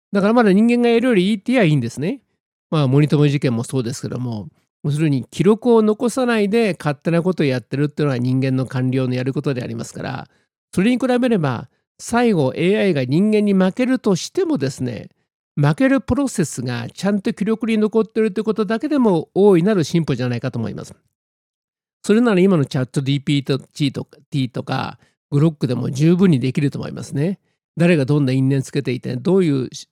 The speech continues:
やり方でその政府を奪ってったか、全部開示、え、記録残って開示できますから、すなわち人間の官僚だとそういうことは一切記録残しませんが、エーアイが官僚やってれば百パーセント記録残りますから、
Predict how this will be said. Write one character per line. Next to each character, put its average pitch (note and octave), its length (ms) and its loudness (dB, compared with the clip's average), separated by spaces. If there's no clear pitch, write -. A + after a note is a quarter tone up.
や C3+ 140 -6
り C3 80 -4
方 C3+ 240 -4
で E3 180 0
そ C#3 120 -2
の C3+ 180 -2
政 D3+ 340 -2
府 C#3 80 -4
を C3+ 40 0
奪 C#3 140 -4
っ C#3 80 -8
て C3+ 100 -8
っ B2 40 -6
た - 160 -14
か、 - 240 -14
全 F3+ 220 2
部 C#3 80 -4
開 D3+ 320 0
示、 D3+ 280 -2
え、 D3+ 80 -8
記 - 160 0
録 E3+ 180 2
残 E3 200 0
っ - 40 -4
て C#3+ 80 -8
開 D#3+ 240 -2
示 D#3 100 -4
で D#3+ 120 -2
き F#3 100 0
ま F#3 80 2
す - 100 -6
か - 80 -10
ら、 F3 200 -6
す D#4+ 60 -14
な D#3 60 0
わ C#3 60 0
ち C3+ 140 -2
人 D#3+ 180 2
間 E3+ 120 2
の E3 120 2
官 D#3 240 -2
僚 D#3 160 2
だ D#3 140 -2
と C#3 120 -4
そ - 120 -6
う C#3 40 0
い - 20 0
う C3+ 40 -4
こ D3+ 120 -2
と C3+ 100 -4
は A#2+ 240 -4
一 C3 100 -8
切 - 380 -8
記 C3+ 100 -4
録 C3+ 160 -2
残 C3+ 180 -4
し C3 80 -2
ま C3+ 120 -2
せ B2+ 140 -2
ん A#2 80 -6
が、 A2+ 280 -10
エ E3 200 2
ー E3 40 2
ア E3 40 2
イ D#3+ 80 2
が C3 120 -2
官 C3 240 -4
僚 C3+ 120 0
や C3+ 80 -2
っ C3 40 -6
て - 140 -12
れ C#3 60 -4
ば C3 160 -6
百 B2+ 280 -10
パ F3+ 140 2
ー F3+ 60 2
セ G3 120 0
ン F3+ 80 0
ト C#3+ 140 -6
記 - 100 -6
録 D3 160 -6
残 C3+ 200 -4
り C#3+ 80 0
ま D3 100 -2
す - 80 -14
か - 80 -8
ら、 B2+ 320 -8